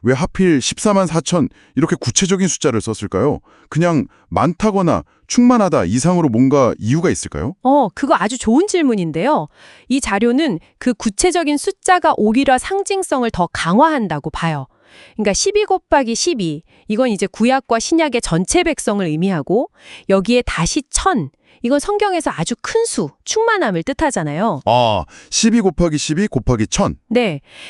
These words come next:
Speaker 2: 이걸 다 합쳐서 결국 하나님의 완전한 백성 전체, 그러니까 구약과 신약 시대를 다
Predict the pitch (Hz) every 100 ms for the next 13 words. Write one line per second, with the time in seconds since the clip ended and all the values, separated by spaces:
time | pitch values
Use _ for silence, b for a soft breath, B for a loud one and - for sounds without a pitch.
0 | B 220 269 - 170 190 254 - - 392
1 | 208 175 330 B B B - 226 247 302
2 | 285 B B - 349 294 285 285 254 165
3 | 185 214 311 311 262 180 - 202 196 170
4 | 180 - - 147 - _ 202 196 208 -
5 | 214 269 285 - 240 - 370 403 - 302
6 | 240 214 - 151